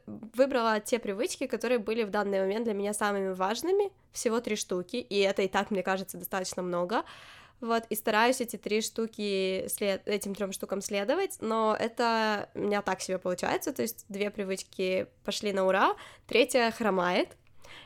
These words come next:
и поэтому я постараюсь, я смотрела несколько различных видео, и в одном видео чувак, которого я фоловлю, он режиссёр, мне очень понравилось, он предлагает,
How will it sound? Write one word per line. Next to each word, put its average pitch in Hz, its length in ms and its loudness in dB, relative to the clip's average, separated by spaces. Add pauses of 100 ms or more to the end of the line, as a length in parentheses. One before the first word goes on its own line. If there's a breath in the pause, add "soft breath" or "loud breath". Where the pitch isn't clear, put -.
(120)
и 208 440 8
поэтому 226 380 2
я 214 260 4
постараюсь, 208 800 0
я 190 480 0
смотрела 202 540 -2
несколько 196 440 -4
различных 190 640 -4
видео, 294 460 0
и 202 380 -2
в 190 40 -6
одном 190 280 -2
видео 240 520 0 (520 loud breath)
чувак, 208 260 -2
которого 196 320 2
я 190 80 2
фоловлю, 294 440 2
он 247 220 2 (260)
режиссёр, 214 760 0 (560)
мне 233 180 6
очень 233 240 2
понравилось, 208 560 4
он 240 120 0
предлагает, 214 680 2